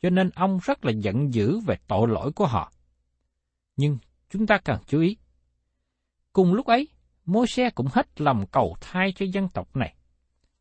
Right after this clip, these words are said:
Ông giải bày nỗi lòng của mình ra trước mặt Đức Chúa Trời và làm cho cánh tay của Ngài rung động. Ngài không quỷ diệt dân sự. Môi-se hành động giống như một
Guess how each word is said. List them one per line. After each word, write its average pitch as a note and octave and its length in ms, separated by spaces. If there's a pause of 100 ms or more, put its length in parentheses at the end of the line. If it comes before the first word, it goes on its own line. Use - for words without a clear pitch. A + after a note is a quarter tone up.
(120)
Ông G3+ 260
giải C3 200
bày C3+ 260
nỗi G#2+ 300
lòng D3 340
của - 120
mình C#3+ 280
ra F3 320 (180)
trước - 240
mặt A2 220
Đức A3+ 140
Chúa C#4+ 120 (100)
Trời C#3 300 (400)
và B2 80
làm C3 300
cho F3+ 120
cánh C4+ 360
tay G#3 220
của F#3+ 160
Ngài D#3 260 (100)
rung G3 180
động. G#2 160 (580)
Ngài C#3+ 340
không G3+ 260 (100)
quỷ C#3+ 280
diệt G#2+ 120 (100)
dân E3 180
sự. - 160 (1500)
Môi-se G3+ 480
hành G2+ 240
động F#2 320
giống F#3 200
như B3 200
một C#3+ 140